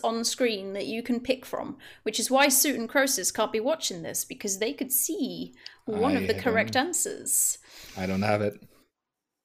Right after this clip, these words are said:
Speaker 1: Uh, everyone should have the instructions up. Okay, Plews has given them instructions. Plews, could you please let me know when you are ready to start with question one, and we'll make sure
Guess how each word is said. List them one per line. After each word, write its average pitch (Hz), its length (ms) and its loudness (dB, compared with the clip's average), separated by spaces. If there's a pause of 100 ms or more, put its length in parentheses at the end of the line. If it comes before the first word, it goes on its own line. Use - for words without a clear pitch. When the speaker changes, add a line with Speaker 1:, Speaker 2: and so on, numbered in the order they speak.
(420)
Speaker 1:
Uh, 202 360 2
everyone 262 540 4
should 254 220 0
have 247 400 4
the 247 160 0
instructions 247 800 4
up. - 340 6
Okay, 226 260 4
Plews 254 320 4
has 254 120 4
given 277 380 10
them 254 140 12
instructions. 233 720 2
Plews, 277 240 4
could 269 220 0
you 277 100 2
please 285 400 4
let 277 180 4
me 254 140 6
know 233 340 2
when 220 720 -2
you 220 240 0
are 214 80 4
ready 226 300 2
to 233 180 -2
start 202 340 4
with 214 120 -4
question 214 420 -2
one, 233 240 4
and 220 140 4
we'll 208 100 -2
make 202 260 -4
sure 190 520 -2